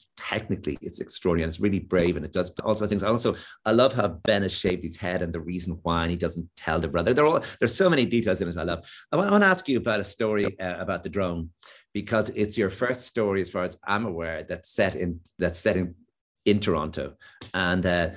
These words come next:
since it's where you're living, I, I, I, I just wonder about, um, again, the locations, the parks, he's walking the dogs. There's a whole sense of the geography of Toronto.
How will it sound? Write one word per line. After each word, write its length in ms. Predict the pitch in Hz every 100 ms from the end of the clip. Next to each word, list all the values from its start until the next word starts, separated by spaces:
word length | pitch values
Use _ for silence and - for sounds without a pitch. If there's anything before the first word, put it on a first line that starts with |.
| -
since 200 | - 123
it's 100 | 107
where 120 | 107 95
you're 100 | 90
living, 340 | 95 87 87
I, 220 | 85 85
I, 400 | 80 82 80 85
I, 220 | 85 82
I 40 | 82
just 200 | 82 -
wonder 180 | 92 87
about, 360 | 80 80 76
um, 280 | 82 78 80 - - _ _
again, 280 | 104 117 123
the 80 | 104
locations, 720 | 92 87 107 104 107 95 87
the 80 | -
parks, 640 | - - 98 92 95 -
he's 160 | - 85
walking 280 | 90 87 87
the 120 | 73 -
dogs. 420 | 95 101 92 82
There's 120 | 85
a 40 | 80
whole 200 | 92 90
sense 320 | - 92 82
of 80 | 71
the 80 | 73
geography 520 | - 90 92 90 90
of 80 | -
Toronto. 560 | 85 85 85 82 82